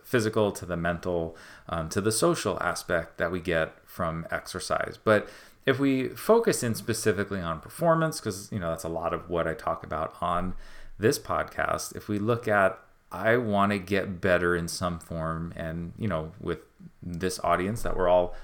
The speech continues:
part of is, you know, at obstacle course racing. So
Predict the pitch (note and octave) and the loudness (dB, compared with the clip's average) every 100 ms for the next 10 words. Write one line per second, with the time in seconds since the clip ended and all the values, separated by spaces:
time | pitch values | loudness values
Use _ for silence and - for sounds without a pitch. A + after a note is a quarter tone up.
0 | - - D#3 A2 F#2+ G#2 F#2+ G2 - A2+ | -4 2 4 6 4 4 0 0 -2 0
1 | G#2 - A2 - - - D#2+ D#2+ E2 - | 0 0 -2 -4 -8 -4 -4 -2 -6 -6
2 | - - E2 E2 | -10 -6 -4 -4